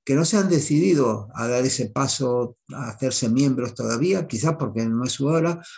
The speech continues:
o quizás porque tienen algunas reservas o tienen impedimentos, que también los hay, y muchos. Pero, eh, ellos nos hacen posible seguir ese trabajo, eh,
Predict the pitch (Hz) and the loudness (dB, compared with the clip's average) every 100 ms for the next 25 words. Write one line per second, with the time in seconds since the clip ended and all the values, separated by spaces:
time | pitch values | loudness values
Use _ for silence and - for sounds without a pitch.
0 | - - 185 180 156 165 165 165 127 110 | -10 -2 -2 0 0 0 0 0 0 0
1 | 131 127 127 120 - - - _ - 113 | 2 2 2 -2 -8 -18 -20 _ -6 0
2 | 127 131 123 117 147 147 147 147 - 143 | 2 2 0 -2 0 2 2 0 0 0
3 | 143 123 120 117 117 117 123 143 151 127 | 2 2 2 2 2 2 0 2 0 0
4 | 147 - 117 107 113 113 107 101 143 127 | -2 -2 -2 -2 0 0 0 0 0 0
5 | 107 104 - 117 113 107 - 107 - _ | -2 -8 -8 -4 -4 -4 -8 -12 -14 _
6 | - - - _ - 147 143 143 - 147 | -20 -20 -20 _ -2 2 4 4 2 -6
7 | 151 175 139 127 123 127 - 175 190 220 | -6 0 2 4 2 0 -2 2 6 6
8 | 226 220 - - 143 156 131 131 127 151 | 6 2 -2 -6 -6 0 2 2 2 2
9 | 147 175 170 170 165 - - 127 - 220 | 2 2 2 4 2 -2 -2 0 2 4
10 | 196 147 175 202 - _ - - 139 160 | 4 4 4 0 -8 _ -6 0 2 4
11 | 233 156 - 175 143 160 143 139 156 165 | 4 2 0 -2 2 2 2 2 2 0
12 | 165 180 202 - _ _ _ - 117 113 | 0 -2 -2 -10 _ _ _ -4 0 0
13 | 107 | 0